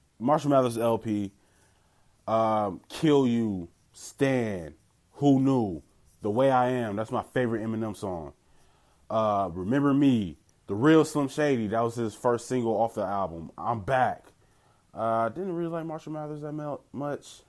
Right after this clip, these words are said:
I didn't really like Drug Ballad that much. Amityville. Uh, I didn't really like track fifteen either. Kim is when he talked about dragging her out into the woods and killing her.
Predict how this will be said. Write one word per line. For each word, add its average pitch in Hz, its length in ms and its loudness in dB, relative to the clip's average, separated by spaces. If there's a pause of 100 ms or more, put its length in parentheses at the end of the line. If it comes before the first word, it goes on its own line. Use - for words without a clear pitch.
(120)
I - 40 -18
didn't 127 300 -6
really 127 200 -2
like 120 320 0 (200)
Drug 113 360 -2
Ballad 113 400 -2
that 113 140 -4
much. 113 280 -6 (360)
Amityville. 135 840 4 (680)
Uh, 131 60 -10
I 143 260 -4
didn't 139 260 -4
really 131 180 -2
like 127 300 0 (320)
track 123 220 -6
fifteen 120 460 -6
either. 113 360 -4 (380)
Kim 151 440 4 (260)
is 104 140 -10
when 110 160 -4
he 107 80 -4
talked 107 220 -4
about 104 340 -2 (180)
dragging 110 320 -2
her 107 120 -2
out 107 160 0
into 104 180 -10
the 104 60 -6
woods 101 320 -4
and 92 80 -14
killing 92 260 -8
her. 98 100 -14